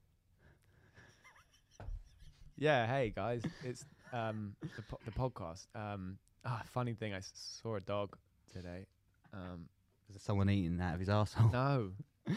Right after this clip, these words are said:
Speaker 1: that's, no, can we
Speaker 2: <laughs> All right, well, yes, move on.
Speaker 1: It's, George, it's too early.
Speaker 2: <laughs>
Speaker 1: It's,
Speaker 2: Sorry.
Speaker 1: it's too
Speaker 2: <laughs> I
Speaker 1: early
Speaker 2: am
Speaker 1: for
Speaker 2: sorry.
Speaker 1: this.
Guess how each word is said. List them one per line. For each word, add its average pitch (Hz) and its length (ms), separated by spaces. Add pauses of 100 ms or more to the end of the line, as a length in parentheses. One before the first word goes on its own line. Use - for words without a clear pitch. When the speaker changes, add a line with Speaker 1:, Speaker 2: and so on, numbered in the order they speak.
(380)
Speaker 1:
that's, 175 340
no, 185 440
can 156 200
we 185 420
Speaker 2:
<laughs> - 60
All 156 60
right, 143 160
well, 110 100
yes, 127 220
move 131 220
on. - 200
Speaker 1:
It's, 135 220
George, 139 320
it's 117 180
too 151 200
early. 117 400
Speaker 2:
<laughs> - 40
Speaker 1:
It's, 240 160
Speaker 2:
Sorry. 143 280
Speaker 1:
it's 147 220 (160)
too 135 280
Speaker 2:
<laughs> - 40
I 127 340
Speaker 1:
early 139 80
Speaker 2:
am 143 100
Speaker 1:
for - 80
Speaker 2:
sorry. 120 380
Speaker 1:
this. 143 80